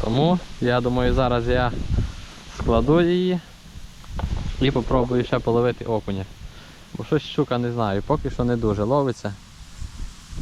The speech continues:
Не хоче. Можливо, попробую десь по ямках, десь по таких місцях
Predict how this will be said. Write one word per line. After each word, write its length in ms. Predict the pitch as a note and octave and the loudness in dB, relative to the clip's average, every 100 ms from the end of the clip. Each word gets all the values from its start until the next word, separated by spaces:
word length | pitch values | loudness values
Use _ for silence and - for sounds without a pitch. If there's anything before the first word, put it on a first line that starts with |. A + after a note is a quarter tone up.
| - - - - - C3+ B2+ C3 C3+ | -6 -8 -8 -16 -8 -2 0 0 2
Не 80 | C3+ | 2
хоче. 360 | - A2+ - A2+ | 4 4 4 2
Можливо, 380 | B2 E3 C#3 | 2 4 4
попробую 580 | B2 B2 C#3 A#2+ A#2+ A#2 - - | 2 2 2 2 0 -2 -6 -8
десь 160 | B2+ - | -8 0
по 160 | B2+ | 2
ямках, 400 | B2 B2 C#3+ B2 | 4 2 0 2
десь 120 | A#2 | 0
по 140 | - A2 | 0 -2
таких 320 | A#2 B2+ - | -2 0 0
місцях 360 | A#2 - B2+ | 0 2 2